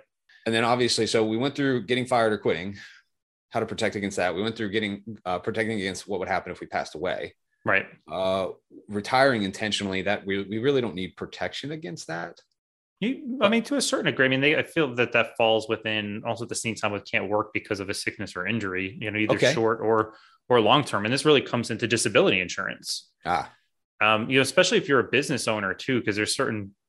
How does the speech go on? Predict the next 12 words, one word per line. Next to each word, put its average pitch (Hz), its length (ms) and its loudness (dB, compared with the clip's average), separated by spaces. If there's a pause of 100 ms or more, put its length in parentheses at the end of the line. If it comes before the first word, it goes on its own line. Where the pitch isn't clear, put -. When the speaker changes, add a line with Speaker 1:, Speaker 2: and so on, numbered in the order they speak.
(380)
Speaker 2:
disability 107 600 4
as 95 120 -2
well 101 160 0
you 98 100 -4
should 104 340 -6
consider 110 340 -2
as 98 80 -2
a, 95 80 -4 (120)
a 104 220 -2
business 123 360 2
owner, 101 180 0
like 95 200 -2